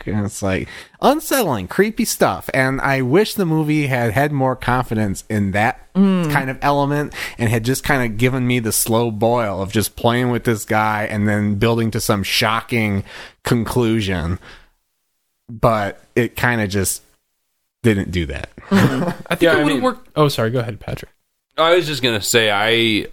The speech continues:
Speaker 4: I'll say this with the caveat that I haven't really seen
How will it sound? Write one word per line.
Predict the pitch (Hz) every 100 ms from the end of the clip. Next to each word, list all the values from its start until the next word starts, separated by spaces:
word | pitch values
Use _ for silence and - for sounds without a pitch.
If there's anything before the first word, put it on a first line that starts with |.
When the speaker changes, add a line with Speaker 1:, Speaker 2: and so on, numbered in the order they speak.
| -
Speaker 4:
I'll | 101 107
say | - 131
this | 107 98 113
with | 104
the | 101
caveat | - 95 92 90 87
that | 90
I | 90
haven't | - 117 127 62
really | 101 95
seen | 90 - 90 87 80